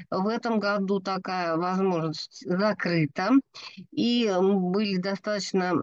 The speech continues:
много, а, случаев в арбитражной практике,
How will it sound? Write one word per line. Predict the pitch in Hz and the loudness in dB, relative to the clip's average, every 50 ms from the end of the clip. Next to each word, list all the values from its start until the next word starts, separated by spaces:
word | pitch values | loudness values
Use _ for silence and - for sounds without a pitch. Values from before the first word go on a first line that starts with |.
| - - - _ - | -4 -8 -18 _ -4
много, | 135 160 196 202 202 208 202 202 202 185 160 160 160 147 143 - - - - - - - _ | 0 2 2 2 2 2 2 2 2 2 2 2 0 0 -2 -6 -14 -20 -20 -20 -20 -14 _
а, | - 165 165 165 165 170 165 160 156 151 151 - - - - _ _ _ _ _ _ _ _ _ - | -4 -2 0 0 0 2 2 2 2 2 0 -2 -4 -8 -14 _ _ _ _ _ _ _ _ _ -6
случаев | 196 - - - 226 220 - - 214 196 175 | -6 -4 0 2 2 2 2 0 0 0 0
в | 170 | 0
арбитражной | 196 202 190 190 185 175 - - 180 175 170 170 180 180 180 180 | 0 2 2 2 0 0 -2 -2 -2 -2 -2 0 0 0 0 0
практике, | 185 208 220 233 226 - - - 220 - - 247 | 0 -2 -2 -2 -4 -4 -6 -6 -6 -4 -4 -6